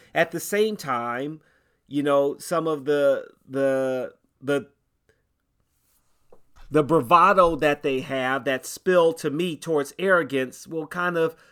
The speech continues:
slow down a little bit, right? I mean, the other game when, when the Grizzlies beat the Warriors and they're all chirping at the Warriors, even Steph Curry, you know, was getting into it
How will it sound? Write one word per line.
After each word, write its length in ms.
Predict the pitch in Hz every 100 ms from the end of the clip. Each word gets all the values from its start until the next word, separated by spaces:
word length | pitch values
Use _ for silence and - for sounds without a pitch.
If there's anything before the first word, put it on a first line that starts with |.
| _ _
slow 260 | - 233 240
down 300 | 233 233 208
a 40 |
little 200 | 151 135
bit, 360 | 107 107 - _ _ _ _ _
right? 300 | - 156 214
I 40 | 208
mean, 440 | 202 196 196 185 - _
the 160 | 196 214
other 160 | 208
game 380 | 202 208 208 202
when, 320 | 190 180 170
when 320 | 170 170 165
the 280 | 160 160 156 120
Grizzlies 580 | 180 208 202 202 202 156
beat 320 | 143 180 - _ _
the 100 | 139
Warriors 760 | 139 180 220 214 208 208 202 160
and 120 | 160
they're 140 | 190
all 160 | 185 180
chirping 400 | - 202 208 202
at 140 | 190
the 80 | 190
Warriors, 580 | 175 196 202 190 202 175
even 240 | 196 185
Steph 300 | 170 214 190
Curry, 340 | - 202 208 208
you 140 | 202
know, 200 | 190 180
was 280 | 175 170 - _ _ -
getting 240 | 175 196 185
into 400 | 202 202 208 202
it 240 | 220 -